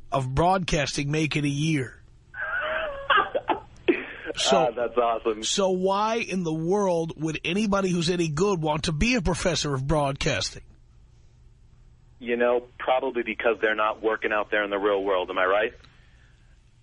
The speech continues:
Speaker 1: Well, they, they couldn't handle the competition of the real world.
Speaker 2: Right.
Speaker 1: This is a very
Speaker 2: Right.
Speaker 1: competitive business.
Speaker 2: Yeah, it is. It is.
Speaker 1: And so, uh,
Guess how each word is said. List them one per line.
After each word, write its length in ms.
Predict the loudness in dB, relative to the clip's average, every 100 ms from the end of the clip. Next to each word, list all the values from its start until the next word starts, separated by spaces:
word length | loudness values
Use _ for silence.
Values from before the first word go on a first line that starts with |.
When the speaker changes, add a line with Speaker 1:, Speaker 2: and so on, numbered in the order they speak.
| 0
Speaker 1:
Well, 260 | 2 4
they, 100 | 2
they 320 | -2 -2 -2 -2
couldn't 300 | 0 0 0
handle 320 | 0 0 0
the 100 | 0
competition 680 | 0 0 0 0 0 2 0
of 80 |
the 100 | 0
real 220 | 0 -2 0
world. 480 | -2 -2 -6 -8 -12 -14 -20 -20 -4
Speaker 2:
Right. 320 | 0 0 2
Speaker 1:
This 120 | 0
is 40 | 2
a 40 |
very 160 | 2 2
Speaker 2:
Right. 80 |
Speaker 1:
competitive 560 | 0 0 2 2 0 0
business. 680 | 0 0 -2 -2 -4 -6 -10 -20 -20 -20 -20 -12
Speaker 2:
Yeah, 220 | 0 2
it 60 | 2
is. 160 | 0 -2 -8 -20 -20 -20 -20 -18 -6
It 80 | -2
is. 180 | -2 -4 -14 -20 -20 -20 -20 -20 -20 -20 -20 -18 -4
Speaker 1:
And 140 | -2
so, 360 | 0 2 2 2
uh, 240 | 2 0